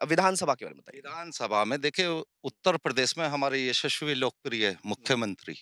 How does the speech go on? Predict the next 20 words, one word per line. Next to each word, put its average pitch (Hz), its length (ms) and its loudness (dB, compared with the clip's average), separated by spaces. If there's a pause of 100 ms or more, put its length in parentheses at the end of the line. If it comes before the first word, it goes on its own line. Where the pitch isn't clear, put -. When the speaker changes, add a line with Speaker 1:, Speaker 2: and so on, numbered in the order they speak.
Speaker 1:
हम्म। 113 180 -20
Speaker 2:
योगी 135 340 0
आदित्यनाथ 123 580 2
जी 107 220 -4
ने 156 120 -4
जिस 135 200 -4
प्रकार 135 320 0
साढ़े 139 360 0
चार 135 220 0
वर्षों 117 400 -4
में 92 80 -8
Speaker 1:
हम्म। - 720 -18
Speaker 2:
दंगा 160 340 4
रहित 139 260 0
सुशासन, - 580 -2
Speaker 1:
हम्म। - 760 -6
Speaker 2:
आप 147 80 4
देखते 170 400 -6
थे 185 140 -2
पहले 156 320 0